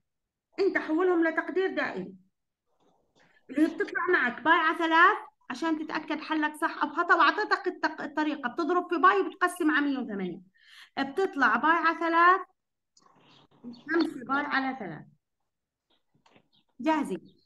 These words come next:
إذا عشان نجيب الزاوية اللي في الربع الرابع بنقول من طولها الزاوية المرجعية، بعدين بنقول ثلاثمية وستين ناقصها.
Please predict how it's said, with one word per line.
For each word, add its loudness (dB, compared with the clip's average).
إذا 0
عشان 2
نجيب 2
الزاوية 2
اللي -2
في -4
الربع 0
الرابع 4
بنقول 2
من 0
طولها 6
الزاوية 4
المرجعية، 0
بعدين 2
بنقول 0
ثلاثمية 2
وستين -2
ناقصها. -4